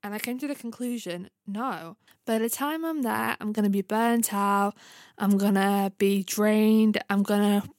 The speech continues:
be crying, because this is what's happened in the past before. Even though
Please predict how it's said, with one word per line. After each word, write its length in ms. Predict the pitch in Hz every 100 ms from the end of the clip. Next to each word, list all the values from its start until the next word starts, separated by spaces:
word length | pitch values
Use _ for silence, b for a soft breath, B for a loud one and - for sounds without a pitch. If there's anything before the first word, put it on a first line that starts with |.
| -
be 280 | 196 202 - -
crying, 540 | - 254 277 240 196
because 240 | 185 202 208
this 120 | 220
is 120 | 247
what's 140 | -
happened 320 | 220 220 208 190
in 120 | 185
the 60 |
past 400 | 202 226 214 -
before. 460 | - - 180 170 175 B B B -
Even 400 | 247 262 294 285
though 320 | 254 247 254